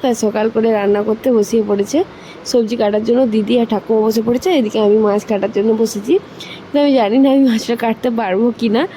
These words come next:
তো হচ্ছে যে আমি আঁশগুলো একটা একটা করে ছুলছি, তো দিদি বলছে, "একটা একটা করে ছুলতে থাকলে রাত হয়ে যাবে, আজকে আর মাছ কাটা হবে না।" তো দিদি অন্যদিকে মাছ কাটতে বসে পড়েছে, আর আমি ওদিকে মাছ ছুলতে থাকছি একটা একটা করে।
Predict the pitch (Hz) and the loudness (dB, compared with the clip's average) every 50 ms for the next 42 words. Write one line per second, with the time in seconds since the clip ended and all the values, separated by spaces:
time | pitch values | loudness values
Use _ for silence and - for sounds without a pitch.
0 | - - - - - - - - - - 247 240 240 240 233 226 226 262 269 247 | -16 -16 -14 -12 -12 -12 -12 -8 -2 0 2 2 4 4 2 2 2 2 2 4
1 | 233 247 247 247 226 - - 165 208 240 247 240 226 196 214 214 220 226 247 254 | 4 4 2 2 0 -2 -2 0 2 2 2 2 2 0 0 0 0 0 2 2
2 | 247 226 - - 226 226 214 220 220 247 254 262 254 247 240 240 226 214 - 262 | 0 0 -2 -2 -4 -2 -2 0 0 2 2 2 2 2 2 2 2 2 0 0
3 | 339 392 - - - - - - - 254 254 240 226 233 208 233 233 247 233 226 | 0 0 -4 -10 -18 -20 -20 -10 -4 0 2 4 4 4 2 2 2 4 2 2
4 | 226 254 254 240 233 - - 233 226 233 240 233 247 254 240 - - 220 214 233 | 2 0 0 0 -2 -2 -4 -2 0 0 2 2 2 2 0 0 -4 -2 0 0
5 | 240 226 240 240 233 247 277 302 294 240 214 196 208 208 - 240 240 247 247 285 | 0 2 0 0 2 2 2 2 2 2 0 -2 -2 -2 0 2 2 2 2 0
6 | 339 311 294 240 214 208 208 190 226 233 233 233 226 220 220 220 208 - - 226 | 0 0 0 0 0 -2 -2 -2 -2 0 2 2 2 0 0 -4 -4 -4 -4 -4
7 | 208 202 220 220 214 208 202 202 214 220 277 359 415 - - - - - - - | -2 -2 -2 0 0 0 0 0 0 0 0 0 -2 -4 -12 -18 -18 -18 -18 -12
8 | - - 285 240 220 233 226 202 247 254 254 233 233 233 233 233 233 240 277 269 | -2 0 2 2 4 2 2 2 2 2 4 4 4 4 4 2 2 2 2 2
9 | 247 220 220 208 - - 214 208 202 - 226 214 214 202 - 220 208 226 220 220 | 2 0 -2 -4 -4 -4 -4 -4 -4 -4 -2 -2 0 0 -2 0 0 2 0 2
10 | 220 302 370 415 - - - - - - - - 247 233 226 214 214 240 240 233 | 0 0 -2 -2 -4 -8 -16 -20 -20 -20 -8 -4 -2 0 0 2 2 4 2 2
11 | 220 220 240 262 262 240 220 233 226 - - 220 196 190 214 220 226 214 - - | 2 2 2 2 2 2 2 0 -4 -2 -2 -2 -2 0 0 0 0 -2 -2 -2
12 | 269 233 - - 208 190 185 190 - 180 175 | -2 -2 -2 -4 -8 -6 -6 -6 -6 -4 -6